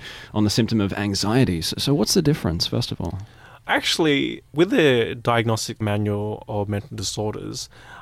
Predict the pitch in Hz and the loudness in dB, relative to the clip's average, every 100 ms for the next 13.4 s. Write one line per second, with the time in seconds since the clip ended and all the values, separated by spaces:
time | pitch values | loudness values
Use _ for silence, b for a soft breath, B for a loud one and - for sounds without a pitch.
0 | - 110 110 107 123 139 - 127 - - | -6 0 0 0 0 0 2 -2 -2 -2
1 | 113 131 196 233 113 110 - 120 104 104 | 0 0 -2 -6 -8 -8 -6 -2 -2 -2
2 | 104 - - - 123 110 - - - 110 | -4 -6 -8 -6 -4 -4 -4 -12 -6 -4
3 | 104 107 101 110 110 107 110 101 104 104 | -2 -2 -4 -6 -6 -6 -6 -8 -8 -8
4 | - 110 110 - 104 156 - - 120 123 | -6 -6 -4 -6 -8 -8 -6 0 2 4
5 | 143 160 151 139 - 120 107 101 - 110 | 2 2 2 0 -2 -4 -4 -6 -4 -4
6 | - 107 104 104 - - 120 101 - - | -2 -2 -2 -2 -4 -2 -2 -4 -6 -6
7 | 104 104 107 113 - 143 - 226 - - | -6 -6 -8 -10 -8 -6 -6 -8 -4 -2
8 | - 127 123 117 117 110 110 107 110 - | 0 4 4 4 2 2 2 2 0 -4
9 | 101 - 107 107 - 104 107 107 107 110 | -6 0 0 0 -2 -6 -6 -4 -4 -4
10 | 120 - 101 - 127 151 120 113 110 110 | -6 -6 -10 -8 -10 -6 0 2 4 4
11 | 110 107 107 101 113 101 104 104 101 98 | 4 2 2 0 -2 0 0 0 -2 -4
12 | - 107 101 95 113 - - 104 123 - | -6 -6 -6 -6 -8 -6 -4 -4 -4 0
13 | 117 120 120 | 2 2 0